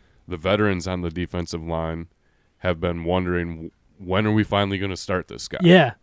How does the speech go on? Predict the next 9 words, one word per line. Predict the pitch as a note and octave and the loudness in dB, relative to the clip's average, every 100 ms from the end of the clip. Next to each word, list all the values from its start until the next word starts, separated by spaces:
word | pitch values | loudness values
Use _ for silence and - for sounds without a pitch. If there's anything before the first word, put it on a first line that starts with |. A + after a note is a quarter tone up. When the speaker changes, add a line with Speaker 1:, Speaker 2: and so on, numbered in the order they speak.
| _ | _
Speaker 1:
'Cause | - F2+ - | -6 -6 0
he | G#2 | 0
is | G2+ E2+ | 0 -2
just | F2+ E2+ | -6 -6
a | E2+ | -10
freak | F#2+ G2+ F#2+ - | 0 0 0 -8
in | G2+ E2+ | -12 -2
practice. | F#2+ A2 - E2 F2+ | 2 2 -2 -8 -2
Speaker 2:
Yep. | E3 E3 | 4 4